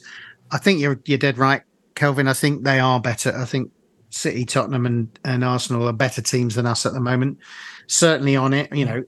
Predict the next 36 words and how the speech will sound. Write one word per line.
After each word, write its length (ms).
over 360
a 60
period 400
of 100
time. 440
If 160
you 60
start, 380
if 140
you, 120
uh, 160
but, 280
you 80
know, 260
one 300
game, 420
um, 840
City 840
in 140
particular, 800
you 100
know, 120
I 60
think 180
they've 120
been 120
scored 360
against 360
in 80
every 300
single 600
game 240
they've 180
played, 200
I 60
think. 720